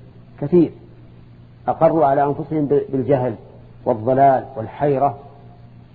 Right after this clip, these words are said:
ومن أحسن ما رأيت كتاب، كلام الرازي في ذلك، حيث قال، لا، قبله، "لقد، لقد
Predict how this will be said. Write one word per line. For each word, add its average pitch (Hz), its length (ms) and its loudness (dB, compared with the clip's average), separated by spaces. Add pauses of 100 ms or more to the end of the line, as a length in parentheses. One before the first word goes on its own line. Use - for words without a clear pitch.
(100)
ومن 139 240 0
أحسن 147 400 -2
ما 131 120 2
رأيت 123 320 2
كتاب، 123 260 -2 (200)
كلام 131 240 0
الرازي 120 340 2
في 120 140 -10
ذلك، 110 240 -6 (1500)
حيث 123 240 -2
قال، 135 360 4 (3000)
لا، 117 160 0
قبله، 147 380 0 (760)
"لقد، 139 240 0 (260)
لقد 139 240 2